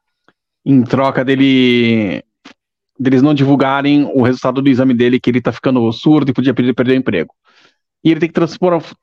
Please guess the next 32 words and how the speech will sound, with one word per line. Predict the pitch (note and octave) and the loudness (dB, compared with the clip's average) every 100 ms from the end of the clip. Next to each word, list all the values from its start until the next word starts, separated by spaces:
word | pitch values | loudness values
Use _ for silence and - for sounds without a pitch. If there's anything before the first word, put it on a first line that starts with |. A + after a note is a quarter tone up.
| _ _ | _ _
transportar | - D#3+ D#3 D3 D#3 | -4 -4 -2 -4 -2
uma | D#3+ | -2
mala | D3+ C#3 B2+ A2 - _ _ - | 0 0 -2 -4 -10 _ _ -12
de, | G#2+ A3+ - _ | -12 -14 -20 _
de | - A#2+ B2+ | -4 2 2
Buenos | A#2+ B2 C3 | 2 2 0
Aires | A#2 A#2+ G#2+ | 0 -2 -2
a, | A2 G#2+ G#2 G#2 G2 | -2 0 -2 -4 -8
a | - A2 | -6 -2
Madrid, | A#2+ B2 - F#3+ _ _ _ _ _ _ _ _ _ _ _ - | -2 0 -2 -2 _ _ _ _ _ _ _ _ _ _ _ -2
e | B2 | 0
vice-versa, | A2 A#2+ B2 C3 E3+ - - _ | 0 0 -2 -4 -8 -10 -20 _
só | - C#3 | -6 -2
que | |
ele | D3 | 0
não | D#3 D#3+ | 0 -2
sabe | D3+ D3+ | -4 -4
o | |
que | D#3+ | -4
tem | - | -2
no | D#3+ | -2
conteúdo. | D#3+ D#3 F3 D3 A#2 G2+ _ _ _ _ _ _ _ _ _ _ _ - | -2 -2 0 0 0 -6 _ _ _ _ _ _ _ _ _ _ _ -4
E | B2+ | 0
aí, | C#3 | 0
aos | D3+ - | -2 -2
poucos, | D#3 D#3+ - - - - _ | -2 -2 -4 -14 -20 -20 _
a | - A#2 | -12 -4
trama | C3+ C3+ | -2 -2
começa | A#2+ C3+ B2+ | 0 -2 -2
a | B2 | -2
se | C3 | 0
desenrolar, | B2 B2+ C#3 C#3+ C3+ C#3+ C#3 | 2 2 2 0 0 -2 -6